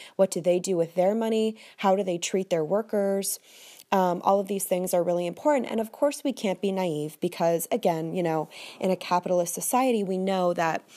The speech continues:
for example, we see labels on things like coffee that say fair trade, but we do know, perhaps I'm being pessimistic, but we, you know, we know that it's more than likely that a lot of the time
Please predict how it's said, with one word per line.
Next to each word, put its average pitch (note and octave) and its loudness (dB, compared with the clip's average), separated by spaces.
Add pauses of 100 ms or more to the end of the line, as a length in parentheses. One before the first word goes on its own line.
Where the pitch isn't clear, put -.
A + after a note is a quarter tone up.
(320)
for G3+ 2
example, F#3 0
we F3+ 0
see F3+ 0
labels F#3+ 2
on F#3 -10
things E3+ -4
like - -6
coffee C#4+ 0
that E3+ 0
say F3 2
fair F3+ 4
trade, F#3+ 0 (540)
but G3+ 6
we G#3+ 0
do A3 0
know, E3+ 0 (220)
perhaps F#3 2
I'm F3 0
being E3+ 0
pessimistic, E3+ 0
but - 0
we, E3+ -2
you F3+ -2
know, D#3 -6 (440)
we G3 2
know F#3 4
that F3 2
it's E3 -4
more A#3+ 6
than G3 -2
likely E3 0
that E3 2
a D#3+ 2
lot G3+ 2
of A3 -4
the F#3 -4
time E3 -4